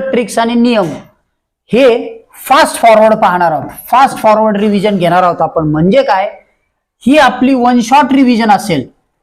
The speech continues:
एक उदाहरण, एक सूत्र, अशा पद्धतीने आपण सूत्र बघू, ट्रिक्स बघू आणि नियम बघू. ठीक आहे? कुठलाही वेळ न घालवता अगदी थोड्या थोड्या कालावधीच्या याच्यामध्ये तुम्हाला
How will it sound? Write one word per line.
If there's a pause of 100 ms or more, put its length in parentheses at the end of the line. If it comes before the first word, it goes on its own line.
(480)
एक
उदाहरण,
एक
सूत्र, (360)
अशा
पद्धतीने (260)
आपण
सूत्र
बघू,
ट्रिक्स
बघू
आणि
नियम
बघू.
ठीक
आहे? (420)
कुठलाही
वेळ
न
घालवता (280)
अगदी
थोड्या
थोड्या
कालावधीच्या
याच्यामध्ये
तुम्हाला